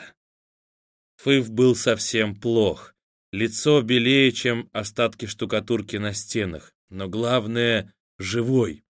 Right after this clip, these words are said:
Я приложил к его губам флягу с водой. Он хлебнул и укоризненно посмотрел на меня.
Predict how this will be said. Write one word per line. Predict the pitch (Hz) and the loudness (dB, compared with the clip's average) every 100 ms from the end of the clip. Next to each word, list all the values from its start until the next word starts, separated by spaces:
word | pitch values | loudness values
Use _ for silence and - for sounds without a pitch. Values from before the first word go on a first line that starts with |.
| _ _ | _ _
Я | - 117 | -4 -2
приложил | 123 123 120 123 127 | 0 2 2 2 0
к | |
его | 123 117 | 0 0
губам | 113 120 135 127 | 0 4 4 4
флягу | 117 131 120 | 2 2 2
с | 117 120 | -2 -4
водой. | 131 127 120 95 - - _ _ | -4 2 4 4 0 -16 _ _
Он | 139 156 156 | 4 4 2
хлебнул | - 127 123 117 151 175 160 - _ - | -2 2 2 2 6 6 4 -2 _ -4
и | 117 143 | 4 6
укоризненно | 135 135 131 147 131 139 135 127 | 6 4 6 6 4 2 2 0
посмотрел | 131 - 120 113 117 117 | -2 -2 -2 0 4 4
на | 110 110 | 4 2
меня. | 110 110 107 87 | 4 4 4 0